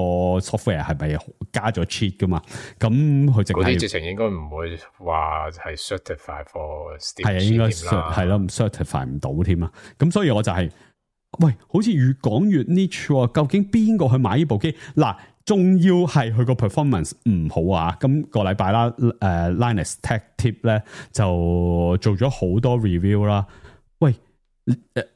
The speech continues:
Speaker 1: 好，即係本來啊下，本來推出嗰陣時就聲稱係所有 game 都係有四K六十 frame 㗎嘛。咁但係而家 test 咗出嚟，係好多 game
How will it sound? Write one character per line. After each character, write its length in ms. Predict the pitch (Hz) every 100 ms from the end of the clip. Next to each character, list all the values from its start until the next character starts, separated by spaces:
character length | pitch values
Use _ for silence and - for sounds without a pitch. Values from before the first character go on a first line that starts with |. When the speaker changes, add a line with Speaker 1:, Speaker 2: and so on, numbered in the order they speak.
| _ -
Speaker 1:
好， 220 | - 107 113 101 131 - -
即 100 | -
係 40 | - -
本 240 | 104 165
來 320 | 208 71 82
啊 200 | 87 87
下， 60 | 113 - -
本 160 | 156
來 160 | 226 87
推 160 | - 175
出 120 | 185
嗰 160 | 160 151
陣 80 |
時 140 | - 78
就 100 | 85
聲 300 | - 160 156
稱 300 | 151 139 131 - -
係 400 | - 110 92 80 76 _ _ -
所 340 | - 101 107
有 220 | 139 104
game 400 | 101 127 123 123
都 240 | 117 120 107
係 140 | 95
有 220 | 78 78
四 200 | 85 101 87
K 180 | - 98
六 120 | 90
十 140 | - -
frame 380 | - 98 87 87
㗎 120 | 82
嘛。 200 | 80 71 _ - - _ -
咁 120 | 160
但 160 | 190 110
係 180 | 87 87
而 20 |
家 220 | 95 170 165 _
test 320 | - 170 -
咗 120 | -
出 140 | 107 147
嚟， 180 | 95 76 - - -
係 160 | -
好 560 | 156 - - 107 107 185
多 180 | 220 214
game 300 | 214 185